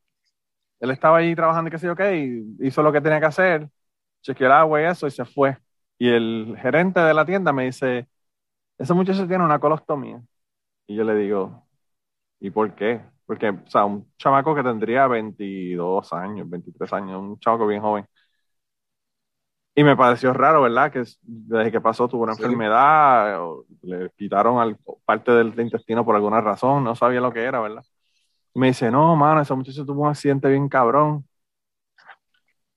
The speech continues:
Speaker 1: Y, pues, después del accidente, ahora tiene que tener una colostomía. Y el muchacho se veía normal, o sea, él caminaba, no, no tuvo problemas de que, de que quedó parapléjico ni nada de eso, pero aparentemente el chamaco
Speaker 2: Ujú.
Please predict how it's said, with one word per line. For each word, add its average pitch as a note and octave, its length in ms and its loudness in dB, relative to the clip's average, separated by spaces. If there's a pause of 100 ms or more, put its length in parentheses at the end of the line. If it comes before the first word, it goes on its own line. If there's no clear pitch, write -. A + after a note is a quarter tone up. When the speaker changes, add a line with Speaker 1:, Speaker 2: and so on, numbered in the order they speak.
(240)
Speaker 1:
Y, A2+ 420 0
pues, A#2 180 0
después A2 280 -4
del A#2+ 100 -2
accidente, D#3 560 -4 (200)
ahora A2 220 0
tiene B2 160 -2
que B2+ 80 -2
tener B2 120 0
una C3 120 2
colostomía. C3+ 640 -2
Y B2 120 0
el A2 180 -2
muchacho C3+ 200 -4
se F#3 100 0
veía G3+ 140 6
normal, D3+ 340 4
o C#3+ 40 0
sea, C#3+ 100 -2
él A#2+ 80 -6
caminaba, C3 380 0
no, B2 100 -2
no A#2 160 -10
tuvo C#3+ 180 -2
problemas C#3+ 340 -2
de B2+ 120 -8
que, G#2+ 460 -2 (120)
de - 180 -14
que G2 100 -6
quedó G2 180 -2
parapléjico A2+ 540 4
ni A2+ 80 -4
nada A#2 160 2
de C3+ 60 2
eso, C3 120 -6
pero A#2 140 2
aparentemente C3+ 480 0
el D3 80 -2
chamaco A#2+ 320 2
Speaker 2:
Ujú. C#3 140 -2